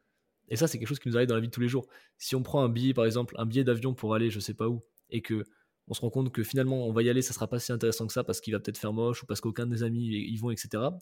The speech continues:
on aura tendance quand même à vouloir y aller parce qu'on a payé le billet et qu'on pourra pas être remboursé, alors qu'on pourrait faire quelque chose de plus intéressant en restant là où on est, puisque dans tous les cas, l'argent est dépensé.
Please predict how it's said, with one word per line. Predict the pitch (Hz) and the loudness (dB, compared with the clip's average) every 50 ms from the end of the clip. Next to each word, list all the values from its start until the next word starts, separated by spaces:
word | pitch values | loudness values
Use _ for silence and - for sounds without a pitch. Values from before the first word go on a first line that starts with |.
| _ - | _ -4
on | 127 | 0
aura | 131 120 127 | 0 0 0
tendance | 127 - 180 180 175 175 180 180 165 - | 0 0 0 2 2 2 2 0 0 0
quand | - | 0
même | 143 156 | 2 2
à | 165 151 | 2 2
vouloir | 117 120 127 143 147 | 2 4 4 6 6
y | 139 | 6
aller | 123 127 151 208 - _ _ _ | 4 2 2 -2 -4 _ _ _
parce | - - 120 | -8 -8 -6
qu'on | - 127 | -4 -2
a | 139 147 | -2 -2
payé | 143 127 127 127 | 0 0 2 2
le | 127 | 2
billet | 113 110 113 127 147 156 | 0 0 0 2 2 0
et | 139 | 0
qu'on | - 110 | -4 -4
pourra | 107 113 - | -4 -4 -2
pas | - 135 | -2 -2
être | 131 | -4
remboursé, | - 120 107 104 95 - 180 - _ _ _ _ _ _ _ _ _ _ _ _ _ _ _ _ - | -4 -6 -6 -4 -4 -4 -6 -6 _ _ _ _ _ _ _ _ _ _ _ _ _ _ _ _ -6
alors | - 107 127 135 - | -2 0 0 0 -2
qu'on | - 107 | -4 -8
pourrait | - 110 113 135 | -2 0 0 0
faire | 131 - 113 | 0 -2 -4
quelque | - 113 | -4 -4
chose | - 147 127 | -4 -2 -2
de | 117 | -4
plus | 104 - - 147 | -4 -2 0 0
intéressant | 139 123 123 117 110 - 165 151 | 2 2 2 0 0 2 0 0
en | |
restant | 117 117 110 - 120 117 | 2 2 0 0 0 0
là | 113 107 | 0 0
où | 104 107 | 0 0
on | 113 | 0
est, | 143 160 - - _ _ _ _ _ _ _ _ - | -2 -2 -4 -8 _ _ _ _ _ _ _ _ -10
puisque | 123 113 - 113 | -10 -8 -6 -6
dans | 104 98 | -6 -4
tous | - 135 | -2 -2
les | 120 | 0
cas, | 117 - 135 | 2 2 0
l'argent | 120 107 107 120 | 0 0 -2 -2
est | 113 | -2
dépensé. | 110 110 - 107 104 107 | -2 -2 -4 -4 -6 -6